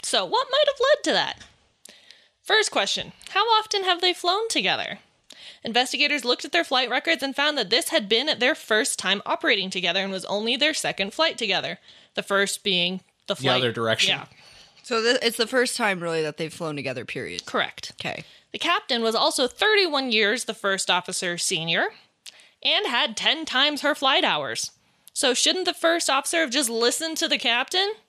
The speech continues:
Speaker 3: The captain wasn't saying anything.
Speaker 1: Turns out she knew what she was talking about. The first officer had flown to and from Cochin Airport three times that month, twenty times the previous month,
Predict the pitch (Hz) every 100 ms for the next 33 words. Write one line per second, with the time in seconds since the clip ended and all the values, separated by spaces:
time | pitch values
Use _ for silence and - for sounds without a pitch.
0 | _ _ 202 - 330 320 285 285 240 -
1 | - 285 320 214 160 139 151 143 156 156
2 | _ - 381 381 262 302 240 - - -
3 | 339 427 427 392 359 - 330 302 294 330
4 | 330 339 262 196 170 127 - - _ _
5 | _ _ _ _ _ - _ _ _ _
6 | - 330 403 - 285 294 285 214 220 202
7 | - 285 240 - 339 359 269 277 269 294
8 | 262 214 - 294 285 240 240 247 - 190
9 | 175 - - 269 339 330 311 330 226 -
10 | 170 180 214 - 330 370 339 247 240 180
11 | - 285 285 226 - 190 202